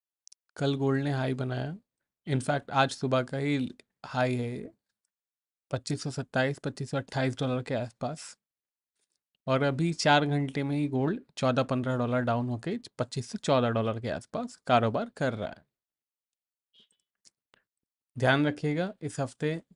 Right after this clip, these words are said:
कोर पीसी इंडेक्स का डेटा है फ्राइडे, तो extremely, extremely important डेटा है। कल, कल भी डेटा आएगा जीडीपी का और अनएम्प्लॉयमेंट क्लेम्स का। आज कोई मेजर डेटा नहीं है, आज सिर्फ एक एफ़एमसी मेंबर की स्पीच है।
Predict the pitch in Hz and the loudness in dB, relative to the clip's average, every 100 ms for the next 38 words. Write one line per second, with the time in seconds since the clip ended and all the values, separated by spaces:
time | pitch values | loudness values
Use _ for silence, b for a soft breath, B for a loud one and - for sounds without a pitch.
0 | _ _ 143 143 139 135 139 139 135 135 | _ _ 2 2 0 -2 0 -2 0 -2
1 | 131 - 139 127 127 139 151 - 139 127 | -4 -4 -2 -2 -4 -6 -6 -6 -2 0
2 | 127 170 - _ _ _ 143 117 - - | -2 -4 -10 _ _ _ -6 -6 -6 -4
3 | 135 135 135 131 - 135 131 135 135 131 | -2 0 -4 -8 -8 -4 -2 0 -2 0
4 | 123 123 131 123 123 131 131 160 _ _ | -2 -2 -4 -2 -4 -4 -8 -10 _ _
5 | _ _ _ _ _ _ _ _ _ _ | _ _ _ _ _ _ _ _ _ _
6 | - 147 147 - 151 147 143 165 180 147 | 4 4 2 -2 2 2 2 0 2 2
7 | 139 147 135 127 147 165 185 - 131 131 | 2 2 0 -2 -4 -4 -8 -8 -2 2
8 | 135 131 127 120 107 _ - 135 165 - | 2 0 -4 -8 -10 _ -6 -4 -4 -2
9 | 135 127 127 117 131 208 - 131 113 107 | 0 0 -2 -4 -2 -6 -2 -2 -2 -4
10 | - - _ _ _ _ - 135 147 - | -12 -16 _ _ _ _ 2 2 2 0
11 | 156 147 135 131 123 120 123 120 120 151 | 2 2 2 2 2 2 0 2 0 -4
12 | - _ _ 131 127 - 139 123 131 127 | -10 _ _ -2 -2 -2 -8 -6 -4 -2
13 | 123 - 127 127 123 131 123 120 123 120 | -4 -2 -2 0 -2 -2 0 0 -2 -4
14 | 120 - 127 123 151 | -8 -6 -6 -6 -8